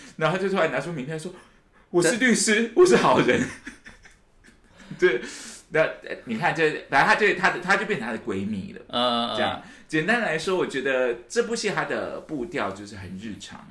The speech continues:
Speaker 2: 嗯。
Speaker 1: 嗯，我对卡莉来说，这部戏是一个把你拉回生-，日常节奏的一部戏。
Speaker 2: 嗯。
Speaker 1: 就有的时候，比如说像前一阵子过年、圣诞节这种，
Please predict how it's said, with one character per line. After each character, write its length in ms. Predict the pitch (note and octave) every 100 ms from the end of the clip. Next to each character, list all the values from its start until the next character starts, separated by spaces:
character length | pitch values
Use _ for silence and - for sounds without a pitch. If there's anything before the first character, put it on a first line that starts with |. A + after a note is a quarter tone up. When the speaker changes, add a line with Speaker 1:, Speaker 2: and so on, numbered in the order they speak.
| -
Speaker 2:
嗯。 220 | A2+ G2+ -
Speaker 1:
嗯， 480 | A2+ F#2+ D2 - - _ _ -
我 140 | A#2+ A#2 - _ -
对 180 | G#3+
卡 200 | - F#2
莉 160 | E2 C#3
来 180 | F#2 C#2
说， 200 | - A2
这 120 | C#3
部 200 | C3 C3+
戏 260 | - B2 G2+
是 180 | -
一 120 | G#2 A2+
个 340 | - D2+ G1+ - - _ _ _ _ _ _ _ _ - _
把 200 | B2+ D3
你 140 | D#3+ A#2
拉 280 | B2+ C3+
回 580 | C#3+ A2 F#2+ F#2+ F#2+ G2+ - _ _
生-， 340 | - C3+ D#3+ -
日 180 | D3 D3+
常 300 | F#2+ F#2 G2
节 220 | - F2
奏 280 | - A2+ -
的 140 | -
一 160 | B1+ -
部 180 | - F2+
戏。 340 | - - - - _
Speaker 2:
嗯。 240 | B2 G#2 - -
Speaker 1:
就 120 | D3
有 160 | D3 F#2+
的 80 | F#2+
时 140 | G#2+
候， 80 | F#2+
比 60 |
如 60 | F2
说 120 | G#2
像 240 | A2 G#2 G#2+
前 240 | F2+ F2+
一 20 |
阵 80 | G#2+
子 80 | G2
过 220 | - G2
年、 220 | F2+ F#2
圣 200 | F#2 G2+
诞 220 | F#2+ F#2
节 300 | - - - - - - _
这 100 | A2+
种， 240 | G2 E2+